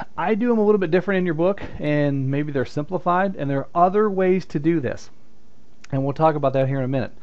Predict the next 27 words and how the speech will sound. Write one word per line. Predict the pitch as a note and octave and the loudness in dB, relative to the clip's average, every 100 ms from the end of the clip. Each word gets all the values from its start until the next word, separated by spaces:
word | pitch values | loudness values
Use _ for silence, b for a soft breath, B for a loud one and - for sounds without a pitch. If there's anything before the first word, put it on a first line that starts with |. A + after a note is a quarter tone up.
| B - | B -6
But | B2+ D3 | -4 2
this | G#3 - | 0 0
is | G#3+ | -2
the | F3+ | 0
way | E3+ D#3 | 2 2
I | C#3+ C#3+ | 2 0
do | C#3 B2+ | 2 0
it. | C#3 | -2
This | C3+ | -4
is | |
the | D3 | 0
way | C#3+ | 0
that | C3+ | 0
made | C3 A#2+ | -2 -4
sense | - - F3 - | -2 -2 -2 -2
to | D#3 | -4
me, | D3+ D3+ D3 C3+ - | -2 -2 -2 -4 -6
and | B2 B2 A#2+ A#2 A2+ A2 | -4 -2 -2 -4 -6 -6
it's | - C#3 | -8 -6
just | C#3+ - | -6 -6
so | - - C#3+ | -6 0 0
much | C#3+ D3 | 0 -2
easier | C#3+ C3+ | -2 -2
for | - | -2
me | B2+ C#3+ C#3+ | -2 2 2
to | |
follow. | A#2+ A#2 G#2 F#2+ | 2 2 0 -2